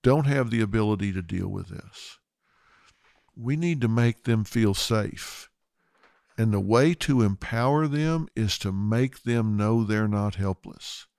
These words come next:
Make them know that by wearing a mask, washing their hands, maintaining social distancing,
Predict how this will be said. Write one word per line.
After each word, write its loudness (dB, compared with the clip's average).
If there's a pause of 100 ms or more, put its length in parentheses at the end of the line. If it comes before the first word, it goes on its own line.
(260)
Make 0
them 0
know 6
that 0
by -6
wearing 2
a 2
mask, -2
washing 0
their 0
hands, -2
maintaining 2
social -4
distancing, -8